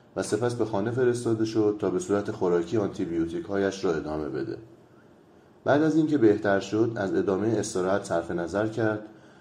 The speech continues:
ولی درد و تورم دوباره برگشت. هیستوری بیمار شامل این موارد بود: مبتلا به اچ آی وی بود که سه سال قبل تشخیص داده شده بود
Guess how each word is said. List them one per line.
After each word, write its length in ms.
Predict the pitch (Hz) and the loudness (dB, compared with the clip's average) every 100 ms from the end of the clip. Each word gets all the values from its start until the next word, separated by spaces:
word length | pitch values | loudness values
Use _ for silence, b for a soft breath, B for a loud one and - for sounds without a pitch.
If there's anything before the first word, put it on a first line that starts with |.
| B | B
ولی 220 | 104 107 110 | 0 2 4
درد 300 | 110 107 107 | 4 4 4
و 40 | |
تورم 520 | 104 90 90 90 98 | 0 0 0 0 2
دوباره 320 | 92 82 82 | 4 6 4
برگشت. 640 | 82 69 - 64 50 - - - - - - _ b b b b - | 4 0 -6 -8 -10 -14 -20 -20 -20 -20 -20 _ b b b b 0
هیستوری 480 | 143 160 165 190 | 2 6 8 8
بیمار 320 | 170 143 131 135 | 8 6 4 2
شامل 340 | 120 113 117 | 2 2 4
این 200 | 120 107 | 4 2
موارد 460 | 85 78 73 76 - | 2 0 0 -2 -2
بود: 280 | - - - - - - _ _ b b b b 110 | -4 -4 -8 -20 -20 -20 _ _ b b b b -2
مبتلا 440 | 117 120 131 151 | 0 2 4 4
به 160 | 139 98 | 6 4
اچ 140 | - | 4
آی 160 | 95 98 | 2 2
وی 140 | 113 | 2
بود 400 | 113 120 113 - B B B | 2 4 4 0 B B B
که 100 | 107 | -2
سه 180 | - 117 | 0 0
سال 220 | 117 110 | 4 4
قبل 280 | 95 92 - 80 | 6 2 2 -4
تشخیص 340 | - - - | -4 -6 -4
داده 160 | 78 73 | -4 -2
شده 260 | 76 73 | -4 -4
بود 240 | 69 67 | -4 -8